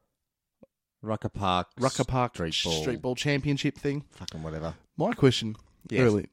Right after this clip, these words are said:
Speaker 2: on in my mind was,
Speaker 1: Yeah, yeah, yeah.
Speaker 2: if the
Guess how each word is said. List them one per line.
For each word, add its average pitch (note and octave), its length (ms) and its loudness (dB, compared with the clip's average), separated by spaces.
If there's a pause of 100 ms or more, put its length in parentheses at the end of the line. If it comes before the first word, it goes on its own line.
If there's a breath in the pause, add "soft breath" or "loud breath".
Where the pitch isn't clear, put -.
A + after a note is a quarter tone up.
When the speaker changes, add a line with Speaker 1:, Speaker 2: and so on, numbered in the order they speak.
Speaker 2:
on A2+ 160 0
in G2+ 80 -2
my G2+ 140 0
mind F#2 260 -4
was, F#2+ 160 -4
Speaker 1:
Yeah, F#2+ 60 -2
yeah, D#2 160 -6
yeah. C2+ 100 -14 (1040)
Speaker 2:
if - 300 -2 (280)
the B2+ 220 0